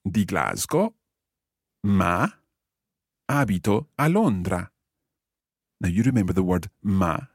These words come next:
that we used earlier, but. So, "I am from Glasgow,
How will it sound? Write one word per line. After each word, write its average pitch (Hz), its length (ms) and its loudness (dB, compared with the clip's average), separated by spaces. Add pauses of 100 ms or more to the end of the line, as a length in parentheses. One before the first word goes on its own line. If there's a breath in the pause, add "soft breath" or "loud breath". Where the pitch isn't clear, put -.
that 113 160 0
we 131 80 2
used 98 560 0
earlier, 190 420 0 (240 soft breath)
but. - 540 -4 (720)
So, - 240 -4
"I 139 220 0
am 101 180 2
from 143 720 0 (140)
Glasgow, 92 580 -4